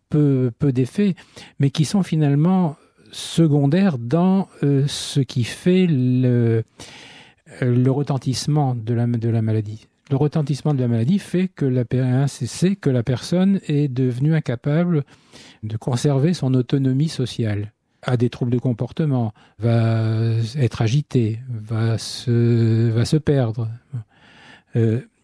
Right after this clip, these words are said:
ça n'est pas le fait d'améliorer un peu la mémoire. Qu'est-ce que ça veut dire d'améliorer, un, d'avoir une mémoire un peu, hein, d'avoir un peu moins de troubles de mémoire ? Ce, hein, euh, ça ne va pas changer grand-chose.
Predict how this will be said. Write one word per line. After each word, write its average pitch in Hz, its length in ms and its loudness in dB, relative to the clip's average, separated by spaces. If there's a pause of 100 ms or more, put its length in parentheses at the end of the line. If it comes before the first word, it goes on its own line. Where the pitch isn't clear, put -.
(580)
ça - 200 0
n'est 135 100 4
pas 185 280 0
le 127 220 2
fait 131 440 -2
d'améliorer 147 1300 2 (180)
un 135 180 2
peu 156 400 2
la 127 200 2
mémoire. 147 680 2
Qu'est-ce 165 160 -4
que 151 100 -2
ça 135 140 -2
veut 123 180 2
dire 165 240 0
d'améliorer, 127 600 2
un, 135 100 0
d'avoir 143 520 0
une 135 100 2
mémoire 151 320 4
un 135 100 2
peu, 175 300 2 (200)
hein, 165 280 0
d'avoir 143 240 2
un 151 80 2
peu 151 140 2
moins 175 420 4
de 147 120 -2
troubles 151 300 -2
de 143 120 2
mémoire ? 135 520 2 (760)
Ce, 131 920 0
hein, 139 300 2
euh, 113 240 -2 (400)
ça - 180 -2
ne 123 80 4
va 123 140 0
pas 151 160 0
changer 139 420 2
grand-chose. 127 680 0